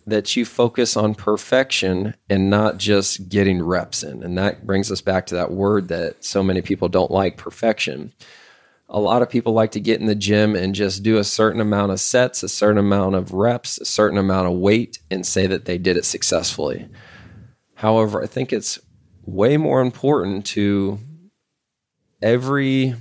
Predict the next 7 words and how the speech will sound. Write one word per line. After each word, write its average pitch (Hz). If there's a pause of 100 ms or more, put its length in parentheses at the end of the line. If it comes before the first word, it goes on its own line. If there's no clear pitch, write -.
(800)
once -
in 104
a 101
while, 87
I 98
don't 104
even, 92